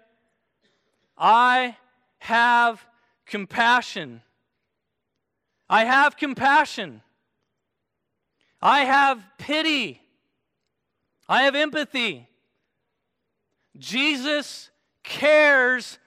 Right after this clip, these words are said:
about people. Jesus cares about you this morning. You need to know that. And if there's ever a thought in your mind where you don't think Jesus cares,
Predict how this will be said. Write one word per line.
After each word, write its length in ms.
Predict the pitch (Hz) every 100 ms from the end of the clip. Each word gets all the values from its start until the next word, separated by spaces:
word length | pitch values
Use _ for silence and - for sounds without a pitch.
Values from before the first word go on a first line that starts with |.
| -
about 480 | 202 190 269 277 -
people. 720 | 311 320 311 285 220 131 _ _ _ _ _ _ _ _ _ _ _ _ _ _ _ _ _ _ _ _ 120
Jesus 480 | 226 269 247 262
cares 540 | - 269 294 302 285 220
about 320 | 233 254 226
you 340 | 208 254 269
this 240 | 214 208 -
morning. 500 | 240 262 240 170 135 _ _ _ _ _ _ _ _ _ _ _ _
You 180 | 165 240
need 320 | 262 302 311
to 140 | - 277
know 260 | 277 311
that. 480 | 294 240 180 - _ _ _ _ _ _ _ _ _ _ _ _ _ _ _ _ _ _ _ _ _ -
And 80 | 220
if 120 | 233
there's 280 | 277 277 247
ever 460 | 269 320 320 311
a 220 | 285 240
thought 480 | - - 285 294 285
in 120 | 247
your 120 | 254 254
mind 540 | 247 262 262 247 214
where 100 | 220
you 160 | 226 269
don't 240 | 285 220
think 220 | 277 254
Jesus 500 | 156 247 277 269 -
cares, 920 | - - 262 269 240 156 113 - -